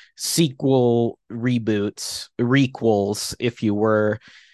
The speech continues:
if you will, they're kind of, like, towing a line between, are we really a full reboot or is this a sequel? I think Call of Duty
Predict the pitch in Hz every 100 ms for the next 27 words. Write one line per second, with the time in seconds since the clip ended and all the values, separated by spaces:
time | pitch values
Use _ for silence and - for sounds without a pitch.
0 | _ 120 110 104 120 107 104 - - 151
1 | - 190 202 190 165 147 113 127 - -
2 | 156 156 156 131 113 98 101 110 117 120
3 | 123 127 - 107 - 113 104 104 104 -
4 | 107 107 104 107 123 156 170 175 - -
5 | 160 - 180 175 180 185 180 202 208 208
6 | - - 120 120 139 180 226 147 117 104
7 | - 104 87 104 95 _ 90 95 73 98
8 | 113 - - - - 123 - 135 120 -
9 | - _ _ - 120 113 107 101 107 107
10 | 104 98 95